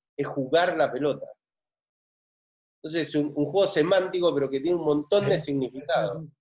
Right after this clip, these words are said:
Speaker 1: Y ahí me di
Speaker 2: Totalmente.
Speaker 1: cuenta, claro, no es abrir. Y después un tipo me explicó, "¿Por qué se abría la pelota al win?". Porque ahí estaba el espacio.
Speaker 2: Claro.
Speaker 1: Porque el gordo, el pilar no llegaba afuera.
Speaker 2: Claro.
Speaker 1: Porque las
Speaker 2: Sí, pero
Speaker 1: defensas te
Speaker 2: con esa
Speaker 1: marcaban,
Speaker 2: pequeña
Speaker 1: ¿no?
Speaker 2: diferencia, una
Speaker 1: Mm.
Speaker 2: situación sí que es la primera de abrir,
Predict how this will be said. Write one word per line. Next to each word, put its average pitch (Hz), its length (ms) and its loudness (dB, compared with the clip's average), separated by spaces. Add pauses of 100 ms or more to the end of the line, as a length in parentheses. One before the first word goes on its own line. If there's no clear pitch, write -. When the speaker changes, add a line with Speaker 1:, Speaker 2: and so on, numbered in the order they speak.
(360)
Speaker 1:
Y 160 60 0
ahí 220 180 6
me 208 100 6
di 190 60 6
Speaker 2:
Totalmente. - 80 2
Speaker 1:
cuenta, 180 240 -2
claro, 220 160 -6
no 480 120 2
es - 140 -4
abrir. - 420 -4 (160)
Y - 80 -6
después 156 300 0
un - 60 -6
tipo 214 260 2
me 165 80 2
explicó, 160 400 -2
"¿Por 180 140 -4
qué - 120 -4
se - 140 0
abría 175 280 2
la 151 120 2
pelota 147 280 -2
al 131 120 -2
win?". 117 260 -8 (240)
Porque 139 280 -4
ahí 214 120 2
estaba 190 340 0
el 151 80 0
espacio. - 520 -4 (460)
Speaker 2:
Claro. 104 160 -2
Speaker 1:
Porque 147 140 -2
el 160 120 0
gordo, 202 460 0
el 139 140 -2
pilar 156 300 2
no 202 140 4
llegaba 147 480 2
afuera. 104 420 -4
Speaker 2:
Claro. 107 320 -16
Speaker 1:
Porque - 320 -16
las 131 160 -2
Speaker 2:
Sí, 135 260 4
pero 117 140 -2
Speaker 1:
defensas 117 160 4
te 143 60 0
Speaker 2:
con 131 100 2
esa 143 240 2
Speaker 1:
marcaban, 127 200 4
Speaker 2:
pequeña 139 220 4
Speaker 1:
¿no? 131 60 2
Speaker 2:
diferencia, 127 760 0 (440)
una 143 280 4
Speaker 1:
Mm. 127 40 -2
Speaker 2:
situación 120 600 0
sí 120 160 0
que 120 80 0
es 110 60 -2
la 104 160 -2
primera 113 560 0
de 95 180 -6
abrir, 113 600 -2